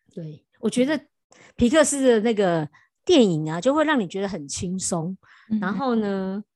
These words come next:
Speaker 1: 可是却有很多的意义。
Speaker 2: 对，寓教于乐做得很好。
Speaker 1: 啊，我们再先来跟大家介绍一下《灵魂急转弯》的剧情。
Speaker 2: 对，大家有听过脑筋急转弯吧？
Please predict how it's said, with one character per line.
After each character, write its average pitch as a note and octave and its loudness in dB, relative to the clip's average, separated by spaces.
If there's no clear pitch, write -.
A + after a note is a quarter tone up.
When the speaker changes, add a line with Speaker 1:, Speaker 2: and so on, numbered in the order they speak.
Speaker 1:
可 - -8
是 C4 -8
却 B3 2
有 G#3 4
很 D#3+ -2
多 E3+ -4
的 D#3 -4
意 - -14
义。 C#3 -16
Speaker 2:
对， E3 -8
寓 A#3+ -2
教 G3 -4
于 D#3+ -6
乐 E3+ -8
做 F3 -10
得 D#3 -12
很 C#3 -14
好。 A#3+ -20
Speaker 1:
啊， E3 -16
我 F#3+ -2
们 G#3 0
再 C4+ 2
先 D#4 0
来 C4 2
跟 B3+ 0
大 A#3 0
家 A3 -2
介 A3 -6
绍 G3 -6
一 E3+ -6
下 F#3 -4
《灵 F3+ -6
魂 G3 -4
急 F3+ -12
转 D#3+ -12
弯》 E3 -10
的 D3+ -14
剧 A3+ -2
情。 - -6
Speaker 2:
对， D#3+ -6
大 D#4 -4
家 E4+ -2
有 B3 0
听 C4+ -2
过 C4 0
脑 F#3 4
筋 A3 4
急 F#3+ 0
转 E3+ 2
弯 D3+ 0
吧？ D#3+ -6